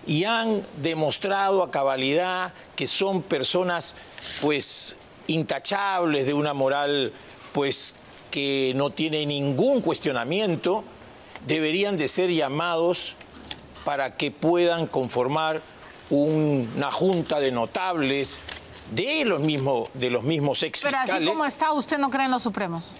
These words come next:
Speaker 1: No, yo creo que todos están, todos están inmiscuidos en esta guerra, porque esta guerra no solamente de los supremos, esta guerra de los superiores, es de
Speaker 2: Sí,
Speaker 1: los
Speaker 2: claro, de
Speaker 1: provinciales.
Speaker 2: los
Speaker 1: Esta es,
Speaker 2: provinciales.
Speaker 1: esta es una guerra total, civil war.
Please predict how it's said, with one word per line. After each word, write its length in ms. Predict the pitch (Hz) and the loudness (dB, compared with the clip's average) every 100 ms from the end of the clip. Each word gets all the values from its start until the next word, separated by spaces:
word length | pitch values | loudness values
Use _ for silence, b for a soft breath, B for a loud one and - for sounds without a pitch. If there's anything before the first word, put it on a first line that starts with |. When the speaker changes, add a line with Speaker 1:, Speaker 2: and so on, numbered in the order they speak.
| B B | B B
Speaker 1:
No, 240 | - 151 190 | -2 2 2
yo 160 | 165 | 2
creo 300 | 165 170 202 | 2 0 0
que 140 | 160 131 | 0 -2
todos 340 | 165 202 160 | 0 0 0
están, 340 | 143 165 180 175 - | 0 0 0 -2 -2
todos 300 | 202 285 202 | -2 0 0
están 220 | 165 226 | 0 0
inmiscuidos 500 | 214 170 131 165 208 | 0 0 2 2 2
en 140 | 139 156 | 2 -2
esta 200 | 190 165 | -2 0
guerra, 300 | 165 220 214 B - | 2 0 -2 B -4
porque 220 | 160 254 | -2 -2
esta 160 | - 226 | -2 0
guerra 240 | 247 262 | 0 2
no 140 | 233 | 0
solamente 400 | - 240 247 269 | 0 0 -2 0
de 100 | 269 | 2
los 160 | 226 170 | 2 0
supremos, 500 | 233 208 269 226 160 | 0 0 0 0 0
esta 180 | 208 226 | -2 -2
guerra 420 | 196 220 220 226 | -2 -2 0 0
de 80 | 226 | 2
los 160 | 165 - | 0 0
superiores, 760 | 180 127 120 214 240 208 - | -2 -2 2 4 4 4 2
es 100 | 226 | 2
de 60 | 220 | 2
Speaker 2:
Sí, 40 | |
Speaker 1:
los 80 | 185 | 0
Speaker 2:
claro, 340 | - 302 277 226 | 0 2 2 2
de 40 | |
Speaker 1:
provinciales. 80 | 226 | 2
Speaker 2:
los 60 | |
Speaker 1:
Esta 80 | 226 | 0
es, 320 | 233 202 254 | 0 0 0
Speaker 2:
provinciales. 160 | 226 208 | 2 0
Speaker 1:
esta 140 | 254 254 | 0 0
es 120 | 262 | 2
una 180 | 262 240 | 2 2
guerra 340 | 247 262 269 - B - | 0 0 -2 -8 B -4
total, 400 | 165 - 147 90 | -2 0 -2 -2
civil 300 | - 277 254 | -2 2 4
war. 240 | 202 143 | 4 2